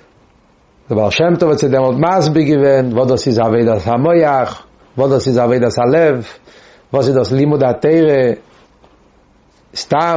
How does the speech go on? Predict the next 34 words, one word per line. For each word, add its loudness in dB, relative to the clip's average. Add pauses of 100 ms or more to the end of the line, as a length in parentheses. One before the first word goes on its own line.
(120)
און -2
וואס 0
איז 0
לימוד 0
התורה 0
מיט 0
דער 0
הארץ, -2
מיט -4
ליבשאפט -2 (260)
צום -2
אייבערשטן. 0 (1500)
און -2
דעמאלט 0
דער 2
אלטער 2
רבי, 2
דער 0
בעל 0
שם 2
טוב, 2
רעדן 2
דיך -2
צו -2
די, 2
צו -2
זיי, 2
במשך 0
יענע 0
טאג, 0 (640)
האט -2
זיך -2
שטארק 0
געמוסערט, 0